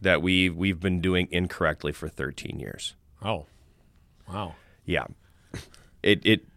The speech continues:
Speaker 1: it had
Speaker 2: Well,
Speaker 1: our
Speaker 2: geez, John, get on top of it.
Speaker 1: I know. And I got a table full of students there who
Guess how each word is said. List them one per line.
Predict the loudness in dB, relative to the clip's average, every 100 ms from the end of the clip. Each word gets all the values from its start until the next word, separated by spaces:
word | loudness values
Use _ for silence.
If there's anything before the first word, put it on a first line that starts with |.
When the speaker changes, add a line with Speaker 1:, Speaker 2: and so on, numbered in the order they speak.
| _ -6
Speaker 1:
it | 4 6
had | 8 10 10 10 6
Speaker 2:
Well, | 6
Speaker 1:
our |
Speaker 2:
geez, | 8 6
John, | 8 6 8
get | 4
on | 4
top | 2 4
of | 10
it. |
Speaker 1:
I | 12
know. | 12 12 10 6
And | 10
I | 12
got | 12 10
a | 8
table | 8 8 8
full | 6 4
of | 4
students | 4 4 4 4 0
there | 0 -2 -2 -8 _ _ _
who | 0 6 8 8 6 0